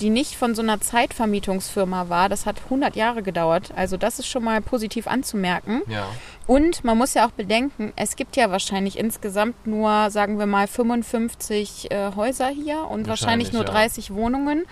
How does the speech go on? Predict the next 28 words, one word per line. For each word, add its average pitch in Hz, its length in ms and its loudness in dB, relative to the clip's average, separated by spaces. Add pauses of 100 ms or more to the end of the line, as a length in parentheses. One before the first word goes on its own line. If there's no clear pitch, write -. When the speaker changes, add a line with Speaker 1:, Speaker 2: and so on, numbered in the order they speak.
(300)
Speaker 1:
Und 208 120 -2
wenn 208 140 6
davon 208 360 2
zwei 190 240 0
frei 240 360 -2
sind, 226 260 -2
dann 196 120 -4
ist 196 160 -6
das 196 100 -8
ja 196 80 -4
prozentual 247 800 -2
schon 220 200 -6
gar 202 140 2
nicht 202 160 -4
mal 240 140 0
so 185 80 0
schlecht. 208 500 -2 (140)
Speaker 2:
Dann 95 100 -4
sind 107 80 0
ja 104 60 -4
quasi 107 240 4
fünfzig 117 420 -2
Prozent 113 360 -2
gerade 107 180 0
nicht 110 200 -6
belegt. 107 360 -2
Speaker 1:
<laughs> 330 60 2 (440)
Genau. 226 360 4